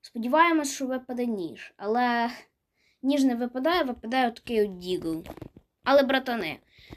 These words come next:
в станчілу є функція, можна швидко відкрити кейс. Саме тому давайте ми пару касиків,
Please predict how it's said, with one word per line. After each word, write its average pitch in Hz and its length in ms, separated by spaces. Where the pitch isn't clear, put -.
в - 140
станчілу 285 680
є 269 120
функція, 320 580
можна 262 440
швидко 240 580
відкрити 151 760
кейс. 131 380
Саме 247 220
тому 285 220
давайте 262 400
ми 233 120
пару 240 260
касиків, 240 800